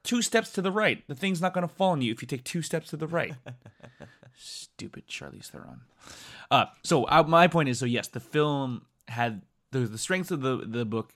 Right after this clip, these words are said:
the weaknesses of the book is that, you know, you can't, I mean, you can have a great imagination, really picture it and really see it, but to have it done for you is amazing.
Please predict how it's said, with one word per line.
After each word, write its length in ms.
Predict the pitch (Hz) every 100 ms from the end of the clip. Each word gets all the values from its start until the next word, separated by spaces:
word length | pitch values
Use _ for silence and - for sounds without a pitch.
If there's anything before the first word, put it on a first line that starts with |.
| -
the 120 | 143 127
weaknesses 320 | 143 147 131
of 80 | 113
the 60 |
book 160 | 107 113
is 80 | 107
that, 120 | -
you 120 | 110
know, 80 | 101
you 200 | 104 113
can't, 280 | 107 127 107 - _ - - -
I 40 |
mean, 140 | 123
you 120 | 117 123
can 80 | 127
have 80 |
a 40 | 117
great 160 | 123 117
imagination, 500 | 113 107 113 - 104
really 120 | 110
picture 300 | - 117 110
it 40 |
and 100 | 101
really 180 | 120 113
see 280 | - - 127
it, 120 | - -
but 220 | 117 -
to 100 | 117
have 180 | 131 131
it 140 | 101
done 200 | 117 110
for 220 | - 120
you 160 | 110 87
is 120 | 98
amazing. 480 | 98 101 98 92